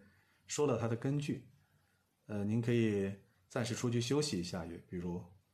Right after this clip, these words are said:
之后这个有回放的哈，您找一下开头的地方来讲啊。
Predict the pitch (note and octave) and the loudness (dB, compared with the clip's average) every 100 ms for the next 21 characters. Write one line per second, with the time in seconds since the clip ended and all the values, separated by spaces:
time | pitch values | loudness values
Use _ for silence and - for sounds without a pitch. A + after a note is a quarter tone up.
0 | _ - D3 C#3+ C#3 C3 G2 - F#2+ A2+ | _ 0 4 4 4 4 4 2 0 2
1 | G3 C#3 F2 F2+ F2 G2 G2+ A2+ - E2+ | 4 2 0 -4 -6 -4 -4 -4 -4 -4
2 | F#2+ C#3 A2 - C3+ - F#2 A2+ A#2+ F#2+ | -2 0 0 0 -2 0 -2 0 -2 -2
3 | F#2+ - - _ _ _ _ _ _ G2+ | -4 -6 -16 _ _ _ _ _ _ -6
4 | G#2 G2 - - - G2 F#2+ | -4 -4 -6 -18 -6 -4 -4